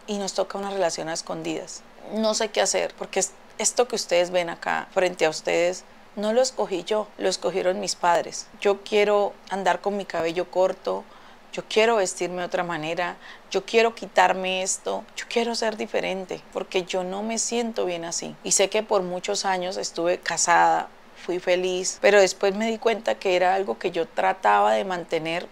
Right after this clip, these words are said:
para agradar a otros, pero yo no me agradaba ni yo misma. Ahora sí, ahora soy feliz. Cada vez que abro mis ojos y estoy frente a esa mujer, que ella es la que despierta a mi lado,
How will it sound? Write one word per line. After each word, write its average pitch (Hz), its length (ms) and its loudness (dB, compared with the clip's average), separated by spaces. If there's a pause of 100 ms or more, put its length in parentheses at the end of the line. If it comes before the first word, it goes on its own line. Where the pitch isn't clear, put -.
(120)
para 185 200 8
agradar 160 460 4
a 175 140 2
otros, - 540 0
pero 190 160 -2
yo 190 200 -4
no 202 100 -6
me 220 100 -4
agradaba 185 380 -2
ni 202 120 -6
yo 175 120 -4
misma. 185 380 -8 (120)
Ahora 170 360 2
sí, 202 200 -4 (100)
ahora 180 300 4
soy 196 200 -2
feliz. 190 560 -4
Cada 190 300 6
vez 208 200 0
que 208 320 2
abro 190 300 4
mis 202 220 -4
ojos 185 400 0 (420)
y 202 140 2
estoy 185 300 0
frente 208 380 0
a 175 40 6
esa 170 180 -4
mujer, 180 540 -4 (100)
que 202 180 6
ella 190 160 4
es 202 80 4
la 208 160 2
que 190 140 2
despierta 180 500 0
a - 20 -2
mi 196 140 -4
lado, 180 440 2